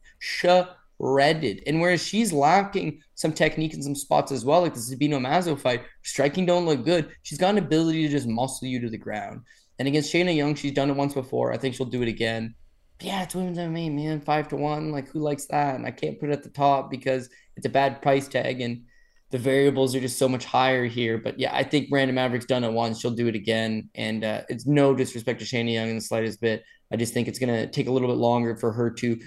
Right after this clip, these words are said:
catch back up, considering that the early portion of her career was probably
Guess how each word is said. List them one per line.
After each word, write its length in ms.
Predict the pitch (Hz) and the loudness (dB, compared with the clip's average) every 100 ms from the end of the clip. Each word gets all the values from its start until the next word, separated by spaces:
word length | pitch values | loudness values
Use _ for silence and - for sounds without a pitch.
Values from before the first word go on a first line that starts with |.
| - - | -20 -4
catch 340 | - 139 110 | 2 2 2
back 320 | 113 113 107 - | 0 0 0 -4
up, 300 | 113 110 - | -2 -2 -4
considering 520 | 127 117 127 120 113 | -6 -2 0 0 0
that 80 | 113 | -2
the 80 | - | -4
early 200 | 127 123 | -2 -2
portion 340 | 120 127 113 | 2 0 2
of 80 | 120 | -2
her 80 | 107 | -4
career 280 | - 117 110 | -4 -2 0
was 100 | 107 | 0
probably 500 | - 113 110 107 | 0 2 2 -2